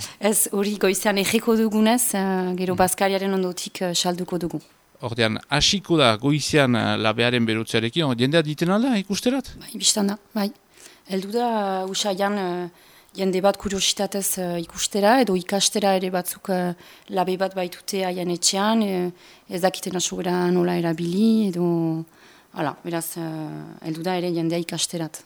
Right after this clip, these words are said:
Speaker 2: Ordean, zek, behar uzi jakin hain zinetik, zumat, eh, ogi behar dituzien egin hor?
Speaker 1: Bai, beraz, eh,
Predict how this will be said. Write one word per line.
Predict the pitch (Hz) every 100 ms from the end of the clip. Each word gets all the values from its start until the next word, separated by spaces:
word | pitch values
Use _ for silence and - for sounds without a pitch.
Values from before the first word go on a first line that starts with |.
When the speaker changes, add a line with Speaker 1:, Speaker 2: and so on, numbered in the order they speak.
| _ _ _ - - -
Speaker 2:
Ordean, | 117 120
zek, | - 147
behar | 127
uzi | 123 151
jakin | 139 - 151
hain | 127
zinetik, | 139 131 170
zumat, | - 143 143 -
eh, | 131 123 120
ogi | - 131 147
behar | 123
dituzien | 123 123 - 131
egin | 233 143
hor? | 95 - - _ _ _
Speaker 1:
Bai, | 247 220 247
beraz, | 247 190 190 -
eh, | 196 185 180